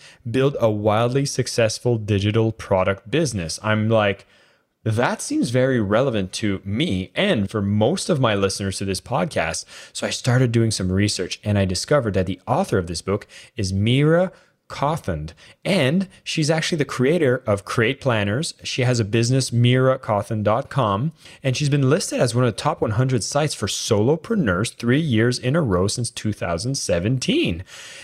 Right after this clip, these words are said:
She's an author of multiple books, all helping small businesses that have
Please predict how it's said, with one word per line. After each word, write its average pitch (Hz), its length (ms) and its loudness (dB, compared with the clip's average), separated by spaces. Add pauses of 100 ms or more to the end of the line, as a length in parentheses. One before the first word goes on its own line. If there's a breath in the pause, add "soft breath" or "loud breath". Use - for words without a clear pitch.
(120)
She's 131 220 2
an 123 120 2
author 190 400 0
of 127 240 0
multiple 120 760 2
books, 98 400 -2
all 165 280 2
helping 151 540 0
small 185 300 -2
businesses 139 600 0
that 104 160 2
have 110 360 0